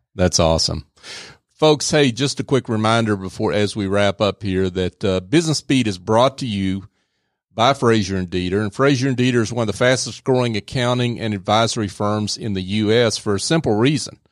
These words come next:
They serve the emerging needs of their clients as those needs evolve.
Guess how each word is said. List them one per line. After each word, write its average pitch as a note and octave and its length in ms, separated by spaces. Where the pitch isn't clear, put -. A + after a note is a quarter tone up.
They A2+ 160
serve B2 640
the G#2 220
emerging A#2 580
needs G#2+ 300
of F#2+ 80
their G2+ 160
clients F#2 600
as F#2+ 480
those A2 260
needs G2+ 300
evolve. A#2+ 500